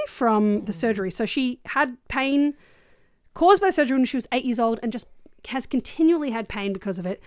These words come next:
Speaker 1: She told her mum that she had pain, and her mum just said, "That was just growing pains."
Speaker 2: Oh,
Speaker 1: And
Speaker 2: get
Speaker 1: now
Speaker 2: fucked.
Speaker 1: she pushes herself to the point of when it gets too bad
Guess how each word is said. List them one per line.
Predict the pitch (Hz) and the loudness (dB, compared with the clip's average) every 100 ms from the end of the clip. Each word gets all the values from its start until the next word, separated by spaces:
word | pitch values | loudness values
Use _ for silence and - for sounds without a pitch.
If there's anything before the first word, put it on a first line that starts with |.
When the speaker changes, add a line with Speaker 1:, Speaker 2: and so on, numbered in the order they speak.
| - | -18
Speaker 1:
She | - 262 | 0 0
told | - 294 381 330 | 8 8 8 8
her | 262 | 8
mum | 269 453 | 8 8
that | - | 4
she | |
had | 226 | 2
pain, | 190 196 | 2 2
and | 202 | 2
her | 214 | 4
mum | 240 247 | 4 4
just | - | 0
said, | 233 - | -4 -6
"That | 254 | -10
was | 247 | -10
just | - | -8
growing | 233 208 226 220 | -4 -2 -2 -4
pains." | - - 85 - - - _ - - - 180 | -6 -16 -16 -16 -20 -20 _ -20 -20 -10 -4
Speaker 2:
Oh, | 165 | 2
Speaker 1:
And | 285 | 4
Speaker 2:
get | 302 | 6
Speaker 1:
now | 349 359 254 233 240 302 | 8 8 8 8 6 2
Speaker 2:
fucked. | - | 2
Speaker 1:
she | 320 | 4
pushes | - 339 427 415 | 6 6 6 4
herself | 427 - 240 - | 2 2 0 -2
to | 240 | -8
the | |
point | - 262 254 - | -4 -2 -2 -4
of | 233 | -4
when | 240 254 | -2 -2
it | |
gets | 269 - | -4 -8
too | - 285 247 | -6 -2 0
bad | 240 240 247 240 | 2 2 2 0